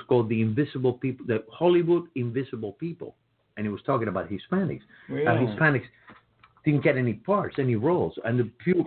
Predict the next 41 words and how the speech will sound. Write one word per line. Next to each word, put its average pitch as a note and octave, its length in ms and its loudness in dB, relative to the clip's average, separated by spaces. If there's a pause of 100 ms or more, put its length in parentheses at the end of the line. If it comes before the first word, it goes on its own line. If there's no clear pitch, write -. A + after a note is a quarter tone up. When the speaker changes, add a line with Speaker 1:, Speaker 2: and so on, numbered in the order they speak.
Speaker 1:
few F3+ 180 6
roles C#3 320 2
that A2+ 120 -2
they A#2+ 60 -2
were A2+ 180 -2
available A#2+ 420 -6
for G2+ 180 -6
Hispanics B2+ 480 -4
were, G2 160 -2
like, F2+ 240 -2
drug F#2+ 260 -4
addicts F2+ 580 -4
and, E2+ 240 -6 (480)
you F#2+ 100 4
know, F#2+ 80 4 (100)
Speaker 2:
<coughs> - 60 -2 (220)
Speaker 1:
pimps, A#2+ 160 0
Speaker 2:
Criminals, C#3+ 680 -2
right. C3+ 60 -2
Speaker 1:
criminals, G2+ 380 -6 (400)
you E2+ 140 0
know, F#3 140 2 (140)
Speaker 2:
<clears throat> C#3+ 160 -2
Speaker 1:
that G2+ 140 -4
type F#2+ 160 -4
of E2+ 80 -16
stuff. D3+ 300 2 (340)
So D3+ 80 2
I D3+ 80 6
found A#3 300 2
myself C#3 440 0
going C3 240 -2
to A#2 160 -2
a - 20 0
lot A#2 200 0
of G#2 60 -2
auditions A2+ 600 -2 (140)
that G#2+ 120 -4
I G#2 60 -4
never G2 220 -8
got. B2+ 360 -8